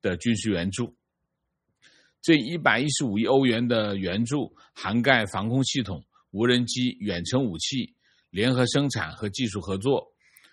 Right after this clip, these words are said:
德国的判断非常明确，与其等俄罗斯，俄罗斯进一步扩大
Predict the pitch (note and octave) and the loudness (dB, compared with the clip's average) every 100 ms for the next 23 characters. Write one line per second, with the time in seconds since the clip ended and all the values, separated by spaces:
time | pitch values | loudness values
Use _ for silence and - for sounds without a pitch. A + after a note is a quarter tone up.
0 | _ _ _ D3 F#3+ F3+ D#3+ D#3 E3 C#3+ | _ _ _ 4 6 4 2 0 2 2
1 | B2 D#3 C#3 B2 A2 A2+ C#3+ F2+ - _ | 2 0 0 0 0 0 0 -2 -8 _
2 | _ _ G2+ G2 - D3 C3 F2+ F#2+ A#2 | _ _ -4 -2 0 2 0 -2 2 4
3 | C3+ D3+ - _ _ _ _ _ _ C#3 | 4 2 -6 _ _ _ _ _ _ 0
4 | C#3 D3 C#3+ C#3 B2+ G3+ E3+ C3+ A#2+ F#2 | 6 8 6 0 -2 -2 -2 0 -2 2
5 | - C3+ D3 G2+ - | 2 4 4 2 -6